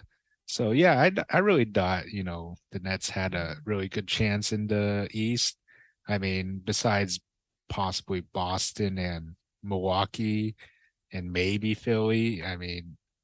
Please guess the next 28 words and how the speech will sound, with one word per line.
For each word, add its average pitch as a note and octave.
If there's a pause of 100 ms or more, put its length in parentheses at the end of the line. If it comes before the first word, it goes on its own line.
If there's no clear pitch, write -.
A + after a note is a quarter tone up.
(140)
I A2+
still C3
thought G2
they G2
had F#2
a F2
pretty F#2
good E2+
chance F#2
to G2
making G2+
it G2+
far. A2+ (880)
But F2+
my C3
gosh, G2+
they G#2+
blew G2+
it G2
up F#2+ (100)
this G2+
quickly. F#2+
<laughs> -
And G#2+
that's A2 (180)
the G2+
most G2+
ex-, G#2